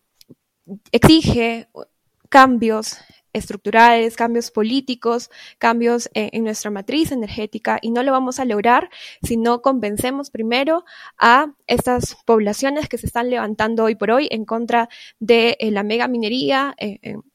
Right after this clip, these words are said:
en contra de, de un Estado que, eh, cede sus, sus recursos sin ningún tipo de consulta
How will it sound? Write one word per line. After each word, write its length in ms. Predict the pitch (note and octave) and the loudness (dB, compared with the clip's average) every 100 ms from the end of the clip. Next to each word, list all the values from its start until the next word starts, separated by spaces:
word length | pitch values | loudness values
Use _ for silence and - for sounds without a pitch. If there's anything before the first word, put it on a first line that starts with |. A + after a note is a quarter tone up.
| - | -8
en 140 | A3+ G#3 | -6 -2
contra 420 | B3 B3+ A#3+ A#3 | -2 0 -2 0
de, 240 | A3+ A3 | -2 -2
de 140 | G3+ G3+ | -2 -2
un 120 | A3+ | 0
Estado 540 | A#3 - A#3+ A#3+ A#3+ A#3+ - - _ | 0 4 6 6 2 -4 -18 -20 _
que, 380 | A#3+ A#3 A#3 A#3+ | 4 4 4 2
eh, 260 | A3 G3 G3 | -4 -6 -2
cede 560 | - C#4+ C4+ A#3+ B3 | 4 6 8 4 2
sus, 360 | - A3 G#3 - | -2 -4 -4 -8
sus 160 | - A#3 | -4 -2
recursos 600 | A3+ - C4 B3+ C4 C4 | -2 0 -2 -2 -6 -4
sin 140 | A3+ | -4
ningún 280 | A3 G#3+ A3+ | -4 -4 -6
tipo 260 | A3+ - A#3+ | -6 -2 -2
de 100 | A3+ | -2
consulta 680 | G3+ G3 G#3 G3+ G#3+ A3 | -6 -8 -8 -4 -2 -2